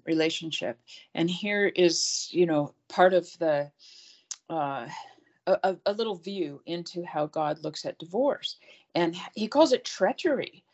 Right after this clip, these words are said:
He says, "Because you have been treacherous to the wife of your youth." And, and so to me, it was like, "Wow, that's an interesting way to put it." You know, like, it's, um,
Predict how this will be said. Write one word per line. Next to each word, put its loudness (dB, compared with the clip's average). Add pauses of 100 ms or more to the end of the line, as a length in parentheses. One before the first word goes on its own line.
(220)
He -6
says, 0
"Because -2
you -2
have 0 (100)
been 4
treacherous -2
to -6
the 0
wife -2
of -2
your -4
youth." -4 (420)
And, 2 (120)
and -2
so 4 (400)
to -2
me, 0
it -2
was -2
like, 4 (560)
"Wow, -2
that's 0
an 0
interesting 0
way -2
to 0
put 0
it." -10 (120)
You -2
know, 2
like, -6
it's, -8 (580)
um, -2